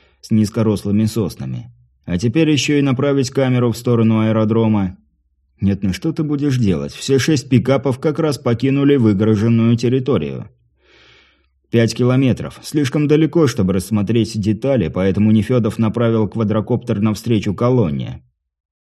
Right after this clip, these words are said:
Какими бы ни были их намерения, сведения относительно приближающихся совсем не помешают.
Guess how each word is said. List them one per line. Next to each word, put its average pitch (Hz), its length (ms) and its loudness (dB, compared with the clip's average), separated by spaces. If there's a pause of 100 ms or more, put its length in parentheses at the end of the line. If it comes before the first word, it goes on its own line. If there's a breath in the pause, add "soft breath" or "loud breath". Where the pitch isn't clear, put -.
(880)
Какими 156 420 2
бы 151 200 2
ни 156 140 4
были 143 260 4
их 127 220 2
намерения, 123 640 2
сведения 120 560 2
относительно 110 680 0
приближающихся 104 1120 0
совсем 92 440 -2
не 92 120 2
помешают. 95 720 -2